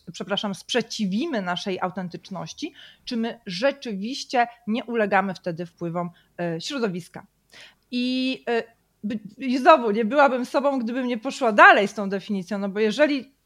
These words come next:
mamy mieć ten proces dochodzenia, prawda, do życia w zgodzie ze sobą, no to jak to zrobić? Bo to jest kluczowe.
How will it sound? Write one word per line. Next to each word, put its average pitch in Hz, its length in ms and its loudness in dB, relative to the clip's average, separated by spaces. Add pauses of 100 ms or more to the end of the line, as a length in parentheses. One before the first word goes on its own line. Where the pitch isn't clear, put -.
(120)
mamy 233 540 6 (120)
mieć 269 260 0
ten 226 160 2
proces 233 400 2
dochodzenia, 220 640 6
prawda, 220 380 4
do 220 240 4 (240)
życia 247 340 2
w 208 60 -2
zgodzie 233 360 -2
ze 240 120 -4
sobą, 208 360 0 (640)
no 214 100 2
to 254 100 -2
jak 233 240 0
to - 160 -8
zrobić? 277 600 0
Bo 202 100 -10
to 415 180 4
jest 403 260 4
kluczowe. 214 760 -2